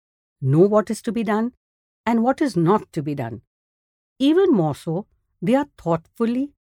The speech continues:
and mindfully doing things that fill their life with meaning and won't do anything that will bring them pain or headaches in future. And the cons?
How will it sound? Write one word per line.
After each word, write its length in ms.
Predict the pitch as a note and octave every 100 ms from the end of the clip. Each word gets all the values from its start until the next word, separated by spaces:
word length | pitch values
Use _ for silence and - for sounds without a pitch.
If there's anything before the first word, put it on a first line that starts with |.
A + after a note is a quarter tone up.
| _ _ _
and 260 | F#3+ G3+ D#3
mindfully 680 | D#3 D#3+ D#3+ - G3 A3 B3+ _ _ F#3
doing 300 | C4 E4 E4
things 460 | - E3+ E3+ E3+ _
that 160 | G3+ -
fill 280 | _ D#4 E4+
their 120 | D4
life 360 | F#3 D3+ D#3 - _ -
with 200 | D3 D#3
meaning 480 | D3 F3+ A3 A#3 A3+ _ _ _ _ _
and 180 | F#3+ D3+
won't 240 | D#3+ G3
do 140 | F#3 G#3+ D#3
anything 480 | D3+ F#3 F#3 C3+ - _ _ E3+
that 160 | E3
will 100 | F3
bring 260 | C#3 F3 E3+
them 220 | F3+ F3 -
pain 300 | F3+ G3 B3+ _ _ _
or 140 | E3 -
headaches 500 | E3 D#3+ F3 - -
in 160 | G3+ E3+
future. 400 | D#3 B2+ A2+ G2+ - _ _ _ _ _ _ _ _ _ -
And 200 | F3+ F#3+
the 60 |
cons? 520 | - F3+ G3 E4+ -